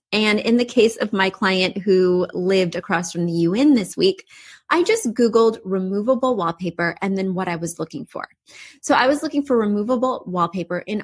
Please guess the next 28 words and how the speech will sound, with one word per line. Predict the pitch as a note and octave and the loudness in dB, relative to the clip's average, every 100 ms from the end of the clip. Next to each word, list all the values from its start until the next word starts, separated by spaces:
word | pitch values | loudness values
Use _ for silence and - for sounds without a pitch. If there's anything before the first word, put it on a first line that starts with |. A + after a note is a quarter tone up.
| - | -4
aqua. | D#3+ E3 F3 G#3 F4 _ _ - D4 | -4 -4 -4 -4 -6 _ _ -20 -16
So | - B3 | 0 2
I | A3+ | 2
put | A#3+ - | 0 0
removable | G#3 B3 F4+ F#4+ F4+ C#4+ | 0 2 2 2 0 0
wallpaper | G#3+ G#3 A#3 A#3 - | 0 0 -2 -2 -4
aqua | E3 - E3+ E3+ | -8 -4 -2 -2
on | - F#3 | -2 -2
Google, | E3+ D#3+ A3 E4+ _ - | -2 0 -2 -4 _ -4
and | - B3 | 2 4
then | C#4 | 4
I | |
put | C4+ B3+ A#3 | 0 -2 -2
removable | G#3+ G#3 C#4+ F#4 F4+ D#4+ | 0 0 0 0 0 -2
wallpaper, | G#3+ G3 - G3 - G3+ G3 G3+ - - _ - | -2 -4 -4 -6 -2 0 0 -2 -8 -20 _ -2
um, | G3+ G3 F#3 F3+ F3 | 2 2 0 -2 -4
teal, | F3+ - D4 F3 D#4 - | -2 2 4 4 0 -2
because | A#3 A#3+ G#3 | -2 0 0
that's | G3 A3 | -2 -2
another | G3+ G3 F#3+ F#3+ | -2 2 0 0
way | F3 E3+ G3 F3 F3+ G#3 | -4 0 2 2 0 -2
to | - D#4+ | -4 -4
search | F3+ - D3+ - | -4 -4 -6 -8
for | - E3 | -10 -6
that | D#3+ - | -6 -6
same | - F3+ F3 F3 | -6 -4 -4 -6
color | - F#3+ D#3+ D#3+ | -10 -6 -4 -6
tone. | - - - - | -8 -8 -8 -10